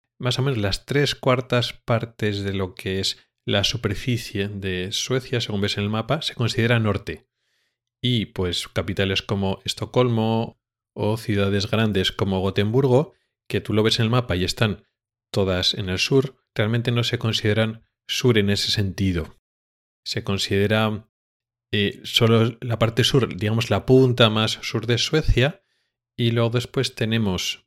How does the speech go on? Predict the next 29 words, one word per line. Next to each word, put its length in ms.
mm, 220
ciudades 520
en 120
el 100
centro, 360
que 100
las 280
hay, 220
también 340
importantes, 680
pero 240
tenemos 440
la 220
costa 720
este, 580
que 100
es 80
la 100
que 120
da 160
al 280
mar 400
Báltico, 480
la 160
que 60
está 240
más 200
cerca 300
de 260